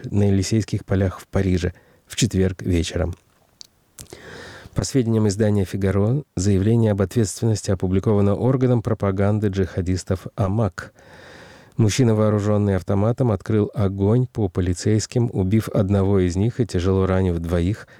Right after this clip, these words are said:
сообщил прокурор Парижа Франсуа Моленс на пресс-конференции. "Личность нападавшего, который был застрелен на месте, известна полиции", — уточнил прокурор.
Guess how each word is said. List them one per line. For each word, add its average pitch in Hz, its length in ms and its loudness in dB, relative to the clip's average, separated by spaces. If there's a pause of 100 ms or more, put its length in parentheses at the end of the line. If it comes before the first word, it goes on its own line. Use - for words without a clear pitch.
(220)
сообщил 120 400 0
прокурор 95 540 0
Парижа 85 460 -2
Франсуа 92 440 -2
Моленс 92 580 0 (140)
на 101 300 0
пресс-конференции. 92 1120 -2 (640)
"Личность 120 500 2
нападавшего, 92 760 0
который 95 340 0
был 95 180 2
застрелен 113 640 2
на 110 100 2
месте, 95 520 0
известна 95 480 0
полиции", — 92 500 0
уточнил 98 400 -2
прокурор. 92 560 -2